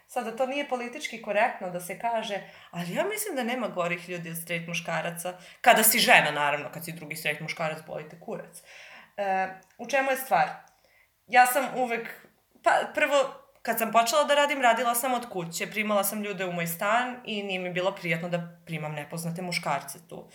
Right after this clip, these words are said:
Napravila sam nekoliko izuzetaka da se nađem sa muškarcima na javnim mestima, tipa u kafićima i to da im gledam. Dva izuzetka. Jedan je bio normalan, pošto naravno neki su normalni,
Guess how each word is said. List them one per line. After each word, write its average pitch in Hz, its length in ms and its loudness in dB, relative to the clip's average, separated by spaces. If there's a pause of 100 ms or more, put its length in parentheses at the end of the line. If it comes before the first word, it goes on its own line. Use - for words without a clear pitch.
(400)
Napravila 294 520 2
sam 269 180 2
nekoliko 285 480 0
izuzetaka 202 800 0 (680)
da 262 340 4
se 277 200 0
nađem 254 320 2
sa 233 280 2
muškarcima 220 800 2
na 196 100 -2
javnim 202 400 6
mestima, 170 560 -4
tipa 170 200 -6
u 165 100 -6
kafićima 170 520 -6
i - 80 -10
to 165 100 -8
da 160 100 -8
im 160 140 -6
gledam. 143 400 -2 (720)
Dva 196 300 6
izuzetka. 160 840 -4
Jedan 311 320 6
je 269 80 4
bio 233 200 4
normalan, 190 500 2 (380)
pošto 180 220 -6
naravno 143 320 -4
neki 160 240 -10
su 170 160 -6
normalni, 254 480 -4